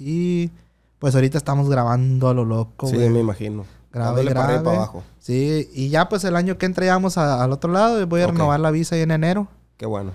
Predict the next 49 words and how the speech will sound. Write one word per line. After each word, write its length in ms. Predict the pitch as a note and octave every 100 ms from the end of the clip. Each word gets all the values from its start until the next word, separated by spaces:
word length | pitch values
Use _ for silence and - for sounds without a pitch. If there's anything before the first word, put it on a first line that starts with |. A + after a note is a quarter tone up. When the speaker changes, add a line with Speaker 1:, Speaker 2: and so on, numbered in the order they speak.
| - - -
Speaker 1:
Para 220 | C3 B2+
ya 80 | A#2+
empezar 320 | C3 C3+ C#3
a 80 | C#3+
chambear 340 | B2+ A#2 A#2+
allá, 180 | A#2+ G#2+
gracias 220 | A#2 A2+
a 60 | A2+
Dios. 60 | G2
Speaker 2:
Para 160 | C3
que 80 | B2
la 100 | B2
gente 240 | G#2+ A#2+ C3+
espere. 320 | B2 C3 B2+
Antes 180 | C3 F#3+
de 60 | F#3
terminar, 420 | D#3+ C3 C#3 E3+
compa 280 | F3+ E3 E3+
Alan, 240 | F3+ F3+
las 100 | D3
redes 180 | C3 D#3
sociales 420 | C#3+ C3+ C#3+ E3+
que 100 | D#3+
te 80 | C#3+
las 120 | B2+
pue-, 220 | - C3+ C#3+
que 120 | C3
las 120 | A#2
puedas 240 | - C3 C#3+
dejar 400 | C#3 D3 D#3+ - -
para 160 | C3
que 60 | B2
la 80 | B2
Speaker 1:
Eh, 40 |
Speaker 2:
gente 180 | C#3+ C#3+
te 100 | C3
siga. 300 | B2 A#2 F#2+ - -
Speaker 1:
pues, 200 | E3 E3
del 140 | D#3+ D3
grupo, 580 | F#3+ A3 C#4 C#4 C#4+ - _ _ _ _ _ -
en 160 | C#3+
todos 220 | C#3 E3 F#3
lados, 200 | F#3+ F#3+
pues, 140 | D3+
es 80 | D#3
la 100 | E3+
división 320 | E3+ D3 C#3+
de 60 | E3
Culiacán. 480 | D#3 C3 E3 F#3+